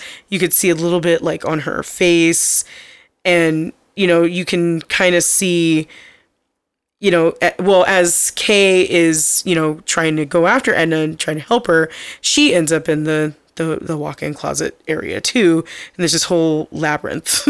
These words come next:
<laughs> basically. And, uh,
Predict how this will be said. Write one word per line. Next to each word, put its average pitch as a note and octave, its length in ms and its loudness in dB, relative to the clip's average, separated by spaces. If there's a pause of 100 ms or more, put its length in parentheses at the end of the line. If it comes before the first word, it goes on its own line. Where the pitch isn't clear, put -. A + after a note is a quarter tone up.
<laughs> - 100 4
basically. - 800 0 (720)
And, F3+ 420 4
uh, E3+ 320 4